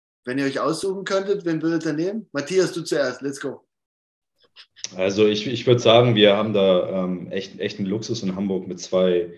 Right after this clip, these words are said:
Speaker 2: sehr guten deutschen Quarterbacks, junge deutsche Quarterbacks, die da am Start sind, die beide starten können. So. Und, ähm, ich will mich da nicht festlegen, so, das ist nicht, ist nicht mein Bier. Ich mag, ich mag beide Jungs natürlich persönlich auf dem Level. Ich, das sind beides gute Spieler.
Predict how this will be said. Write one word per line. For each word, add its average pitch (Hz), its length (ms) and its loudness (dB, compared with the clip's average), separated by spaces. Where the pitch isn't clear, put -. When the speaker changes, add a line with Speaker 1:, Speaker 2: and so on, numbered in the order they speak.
Speaker 2:
sehr 92 240 2
guten 98 320 -6
deutschen 90 680 -4
Quarterbacks, 90 800 -4
junge 95 340 -6
deutsche 90 300 -6
Quarterbacks, 82 500 -6
die - 100 -16
da 80 80 -12
am 78 120 -14
Start 80 300 -8
sind, 92 280 -10
die 92 80 -6
beide 95 760 4
starten 101 420 -4
können. 92 460 -10
So. 90 260 -6
Und, 82 580 -12
ähm, 80 260 -8
ich - 100 -16
will 101 60 0
mich 104 100 0
da 104 100 0
nicht 131 160 0
festlegen, 120 500 0
so, 95 120 0
das 82 140 -4
ist - 160 -14
nicht, 85 280 -12
ist - 140 -18
nicht 92 100 -12
mein 87 220 -10
Bier. 98 180 -4
Ich 90 160 -6
mag, 85 260 -6
ich - 120 -20
mag 92 160 -4
beide 95 240 2
Jungs 104 280 -2
natürlich 90 380 -10
persönlich 92 640 -8
auf - 140 -20
dem 98 100 -6
Level. 98 220 -2
Ich, 98 160 -12
das - 140 -20
sind 92 100 -20
beides 87 280 -4
gute 87 200 -14
Spieler. 95 560 -6